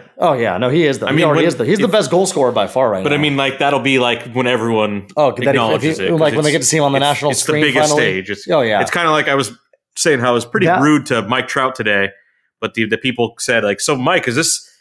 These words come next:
Speaker 2: is this the biggest game you've ever played in?" And it's like, "Okay, that's kinda rude, but maybe it is." It'll be the biggest
Speaker 1: You're right,
Speaker 2: game
Speaker 1: 'cause
Speaker 2: he'll ever play, have played in.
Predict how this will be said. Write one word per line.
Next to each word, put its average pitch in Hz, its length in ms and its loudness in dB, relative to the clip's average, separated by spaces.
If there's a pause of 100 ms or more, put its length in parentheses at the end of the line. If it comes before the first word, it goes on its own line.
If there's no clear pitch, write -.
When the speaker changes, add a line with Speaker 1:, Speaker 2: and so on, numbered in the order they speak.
(140)
Speaker 2:
is - 80 -4
this 202 100 0
the 208 80 -2
biggest 170 320 0
game 160 220 0
you've 123 80 0
ever 139 140 2
played 156 280 2
in?" 107 200 0 (400)
And 110 100 -4
it's 110 80 -6
like, 107 140 0
"Okay, 107 240 0
that's 110 180 0
kinda 120 220 -2
rude, 104 320 0
but 104 220 -2
maybe 110 260 0
it 104 60 2
is." 113 400 0 (360)
It'll 147 140 -6
be 139 120 2
the 110 80 -2
biggest 127 120 0
Speaker 1:
You're 180 80 2
right, 170 80 2
Speaker 2:
game 131 80 2
Speaker 1:
'cause - 80 2
Speaker 2:
he'll 175 100 4
ever 113 140 0
play, 107 360 -2
have 117 140 -14
played 95 200 -4
in. 104 100 -6